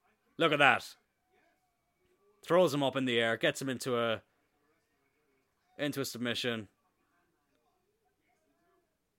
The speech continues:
<laughs> I asked Danny there if he wanted to continue. He said, "Yes, I want to continue. It's a fucking wrist lock." That should, that should have got a better reaction. <laughs>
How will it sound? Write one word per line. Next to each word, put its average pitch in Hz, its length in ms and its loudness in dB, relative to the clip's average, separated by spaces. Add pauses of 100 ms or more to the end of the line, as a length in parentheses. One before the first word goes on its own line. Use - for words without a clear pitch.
(1160)
<laughs> - 40 6
I 330 140 12 (1700)
asked 147 260 6
Danny 143 300 4
there 135 120 2
if 123 60 -2
he 120 60 -4
wanted 123 200 0
to - 60 -16
continue. 117 320 -4
He 104 60 -6
said, 113 120 -10
"Yes, 160 240 2
I 139 40 -2
want 127 100 0
to 113 60 -6
continue. 113 280 -6
It's 107 120 -8
a 120 60 -10
fucking 120 300 -6
wrist 113 240 -4
lock." 98 320 -8 (540)
That 196 180 10
should, 226 140 4
that 277 160 8
should 233 120 2
have 196 40 -2
got 202 140 10
a 180 40 6
better 170 200 6
reaction. 139 560 0 (240)
<laughs> - 60 2